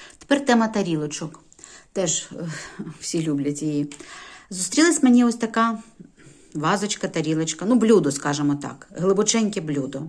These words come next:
Е, дуже красиве. Це теж порцеляна слонової кістки. Вона поживша трошки, ця порцеляна. Але все одно я купила, тому що тут, е, в нормальному стані деколь. Трошки позолота, десь, десь воно стояло, тут трошки позолота зійшла, е,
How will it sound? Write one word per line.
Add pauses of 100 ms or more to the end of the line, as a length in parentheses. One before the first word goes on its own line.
(800)
Е,
дуже
красиве. (180)
Це
теж
порцеляна
слонової
кістки.
Вона
поживша
трошки,
ця
порцеляна. (1000)
Але
все
одно
я
купила,
тому
що
тут,
е,
в
нормальному
стані
деколь. (540)
Трошки
позолота,
десь,
десь
воно
стояло,
тут
трошки
позолота
зійшла,
е,